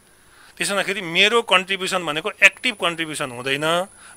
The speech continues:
मोबिलिटी मबाट अब हुन सक्दैन। त्यसैले मेरो रोल यो हो,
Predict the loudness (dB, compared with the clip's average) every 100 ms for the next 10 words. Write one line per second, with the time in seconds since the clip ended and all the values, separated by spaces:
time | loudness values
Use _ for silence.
0 | 2 4 6 2 2 0 2 4 4 0
1 | -4 -8 -14 -10 -2 2 2 2 -2 -6
2 | -8 -6 -2 2 2 2 0 -2 -2 2
3 | 2